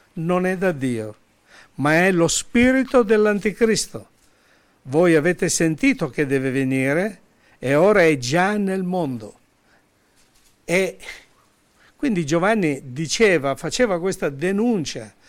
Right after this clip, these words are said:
che lo spirito, non l'anticristo, ma lo spirito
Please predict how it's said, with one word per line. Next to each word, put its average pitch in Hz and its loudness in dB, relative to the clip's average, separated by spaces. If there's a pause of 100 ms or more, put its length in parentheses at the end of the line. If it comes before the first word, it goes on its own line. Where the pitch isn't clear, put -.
(300)
che 160 -2
lo 160 0
spirito, 208 4
non 185 2
l'anticristo, 156 -4
ma 156 -4
lo 147 -4
spirito 147 -4